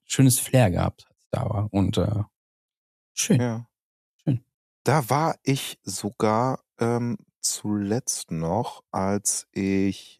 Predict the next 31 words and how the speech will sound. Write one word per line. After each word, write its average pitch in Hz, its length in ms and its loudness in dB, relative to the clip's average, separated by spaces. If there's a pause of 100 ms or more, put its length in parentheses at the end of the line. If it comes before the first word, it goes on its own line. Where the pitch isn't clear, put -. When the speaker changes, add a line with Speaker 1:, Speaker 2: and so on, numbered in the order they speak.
Speaker 2:
äh, 98 300 -2
meinen 98 240 0
London-Trip 110 500 -2
hatte. 127 240 -2
Also, 90 200 -2
es 247 60 2
ist 220 60 0
Speaker 1:
Hm. 123 40 -4
Speaker 2:
schon - 160 -6
ein 98 40 -8
paar 98 160 -2
Monate 98 380 -2
her. 107 360 -2 (260)
Speaker 1:
Mhm. 104 280 4 (100)
Speaker 2:
Da 117 80 4
bin 135 100 8
ich 143 100 4
halt 131 120 8
auch 127 200 6
<laughs> - 200 -2
relativ 139 340 4
spontan. 120 580 4
Ich - 100 -8 (480)
weiß 107 180 4
auch 117 100 6
nicht, 120 120 2
wie 113 60 4
das 120 160 4
passieren 139 360 0
konnte, 143 340 2
aber 107 320 4